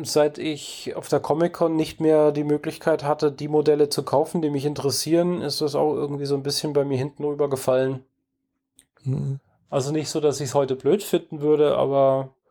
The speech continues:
Speaker 1: selber bauen ist toll. <laughs> Deswegen läuft jetzt gerade auch mein Drucker mit einem Druck, der sechseinhalb Tage braucht,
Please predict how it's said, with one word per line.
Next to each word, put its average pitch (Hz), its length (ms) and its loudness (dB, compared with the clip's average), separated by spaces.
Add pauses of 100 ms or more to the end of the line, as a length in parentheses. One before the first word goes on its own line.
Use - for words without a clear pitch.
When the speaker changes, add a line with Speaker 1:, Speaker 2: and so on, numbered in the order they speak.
(180)
Speaker 1:
selber 147 320 2
bauen 139 240 2
ist 139 200 -8
toll. 123 320 0 (340)
<laughs> 147 100 0 (920)
Deswegen 190 400 2
läuft 175 260 2
jetzt 180 140 0
gerade 170 320 2
auch 147 140 0
mein 147 180 0
Drucker 175 320 2
mit 143 200 -4
einem 139 260 -4
Druck, 175 260 -2
der 147 140 4
sechseinhalb 143 840 0
Tage 147 380 0
braucht, 113 680 0